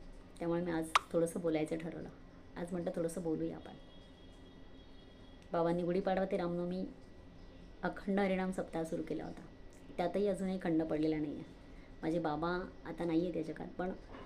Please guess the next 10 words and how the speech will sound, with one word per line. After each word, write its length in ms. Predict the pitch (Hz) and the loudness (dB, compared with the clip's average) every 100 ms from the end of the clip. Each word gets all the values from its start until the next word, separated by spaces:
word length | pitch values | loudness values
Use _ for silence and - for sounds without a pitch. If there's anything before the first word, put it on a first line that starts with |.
| - - - - | -12 -14 -10 0
माझा 160 | 170 | 2
भाऊ 320 | 175 170 180 185 | 4 6 6 4
आणि 360 | 165 165 165 | 6 6 6
बाबांचे 420 | 160 156 160 165 | 6 4 4 2
सहकारी 460 | 170 165 156 156 160 - - - - - - - | 2 -2 -2 -2 -4 -6 -14 -16 -16 -16 -16 -16
हा 140 | - 170 | -4 0
कार्यक्रम 480 | 165 160 160 170 175 | 4 4 4 2 2
चालू 240 | 170 160 | 4 4
ठेवत 220 | 165 151 | 4 0
आहेत. 120 | 165 | -2